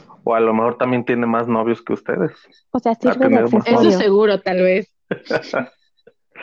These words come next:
Speaker 2: Pudiera servir de
Speaker 1: Ah, entiendo.
Speaker 2: accesorio, pero, ay.
Speaker 1: O sea, para un
Speaker 3: Claro.
Speaker 1: ratito, para un desestrés acá.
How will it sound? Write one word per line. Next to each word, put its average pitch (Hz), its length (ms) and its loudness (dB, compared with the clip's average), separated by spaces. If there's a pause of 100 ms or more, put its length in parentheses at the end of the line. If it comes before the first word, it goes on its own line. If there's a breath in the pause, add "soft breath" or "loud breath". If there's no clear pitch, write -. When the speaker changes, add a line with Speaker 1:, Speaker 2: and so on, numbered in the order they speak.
(100)
Speaker 2:
Pudiera 240 440 2
servir 220 260 2
de 226 60 2
Speaker 1:
Ah, - 20 2
entiendo. 220 280 -2
Speaker 2:
accesorio, 208 600 0
pero, - 340 -4
ay. - 300 -12 (1120 loud breath)
Speaker 1:
O - 80 -4
sea, 117 160 -2
para 123 160 -2
un 127 120 0
Speaker 3:
Claro. 170 380 0
Speaker 1:
ratito, 110 400 -2
para 95 180 -2 (680)
un 113 300 0
desestrés 113 720 -4
acá. 110 400 -8